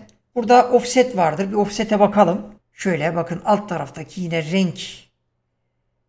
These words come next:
bölümüyle sadece alt taraf değil yukarı ve aşağıda olmak üzere renk dengelerini değiştirdiğini görüyoruz. Şuraya tıklayarak bir sıfırlayalım bakalım.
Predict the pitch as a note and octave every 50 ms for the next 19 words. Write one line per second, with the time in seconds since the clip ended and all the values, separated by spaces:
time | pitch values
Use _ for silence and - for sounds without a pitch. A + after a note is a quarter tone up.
0 | _ - E3+ E3+ D#3+ D3 D3 C#3 C#3+ C3+ - - G#3+ G#3+ G3+ G3 G3+ G#3 G3+ F#3+
1 | G3 - G3+ G3+ G3 F3+ - - - F#3 F3 G3+ A#3+ F#3+ - - F#3 E3+ D#3+ D#3
2 | D#3+ D#3+ - - - E3 D3 C#3 D#3+ E3 E3 E3 D#3 - D3 C3 C#3 C#3+ F3 G3+
3 | A#3 A3 - - - _ _ _ _ _ _ _ _ - - G#3+ G3+ G#3 G#3 G#3
4 | E3+ D3 C3+ C3+ C3 C3 B2+ C3+ C#3+ F3 G#3+ B3 - - - - - - G3 F#3
5 | E3+ - - - E3 C#3 D3+ F#3 A3+ B3+ F#3+ F#3 E3+ C#3+ B2 A2+ A2 - - -
6 | - _ - - B3+ A#3 G3 G3 - - A#3 - - A3 F#3+ D#3+ D3+ F#3+ A3+ -
7 | - - - - - F#3 F3+ F3+ F3+ - - - _ _ - - A3 - - F#3+
8 | F3+ F3 E3 D#3 D3 C#3+ C3+ B2+ B2+ B2+ - C#3+ C#3 E3+ G3+ B3 C4+ - - -